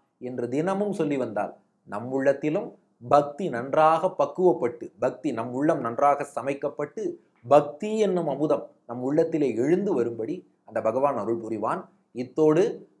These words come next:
திருப்பார்கடல் கடைந்து அமுதம் தந்த வரலாற்றை சொல்லக்கூடிய அந்த பதினான்கு திருநாமங்களுக்கான விளக்கம்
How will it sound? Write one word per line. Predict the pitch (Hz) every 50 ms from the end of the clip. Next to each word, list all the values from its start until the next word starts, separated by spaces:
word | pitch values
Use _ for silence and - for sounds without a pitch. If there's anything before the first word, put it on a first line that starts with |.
| _
திருப்பார்கடல் | - 185 214 208 180 196 214 208 202 190 180 185 170 160 156 156 156
கடைந்து | 151 147 147 151 151 156 160 196 233 - - _ _ _
அமுதம் | - 127 165 202 214 226 220 196
தந்த | 180 185 175 165 165
வரலாற்றை | 147 143 147 151 160 156 156 - 143 135 -
சொல்லக்கூடிய | - 123 123 131 127 - 123 117 120 143 190 - - _ _ _ _
அந்த | 117 113 104
பதினான்கு | - - 127 147 165 180 180 175 170 160 147 143 147
திருநாமங்களுக்கான | 151 147 156 165 160 156 151 147 127 127 120 117 117 113 113 110 101
விளக்கம் | 98 107 120 - - - 165 190